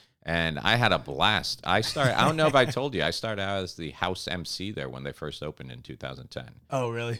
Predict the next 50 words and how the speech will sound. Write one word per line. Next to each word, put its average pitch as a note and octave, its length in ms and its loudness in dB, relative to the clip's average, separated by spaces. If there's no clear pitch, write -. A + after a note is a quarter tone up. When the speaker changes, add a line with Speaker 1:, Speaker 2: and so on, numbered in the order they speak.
Speaker 1:
Yeah, C2 340 0
so - 180 -4
I D2 120 -6
was, C#2 180 -6
like, C#2+ 180 -4
the C#2+ 160 -6
every C#2+ 220 -4
weekend D2 400 -6
M C#2+ 100 -6
C F2 200 -6
there C#2 180 -6
for D2 140 -8
a - 40 -4
while. D#2 280 -2
Speaker 2:
He's F3+ 240 2
a F3+ 80 2
Speaker 1:
So F3 100 2
Speaker 2:
regular, E3+ 380 2
people. D#3+ 440 -6
Speaker 1:
Yeah, D3+ 360 2
so G#2+ 240 2
I, D3+ 280 4
I B2+ 200 4
had A#2 180 4
a F#2 40 2
great G2+ 280 2
time. F2+ 320 0
The D2+ 80 -2
audience F#2+ 340 2
was D2+ 140 -6
a D#2 60 -6
lot F#2 180 2
of E2+ 60 -4
fun. F2 400 -2
I F#2+ 180 0
had D#2+ 220 0
really G2 400 2
fun D2+ 260 -4
sets. D2 400 -6
Got D2+ 200 -6
to - 60 -18
try E2+ 180 -2
out D#2+ 120 -2
some D#2+ 160 -6
new D#2 120 -4
material D#2 420 -4
that C2 120 -4
went D2+ 160 -4
over D2 160 -6
well. D#2 240 -2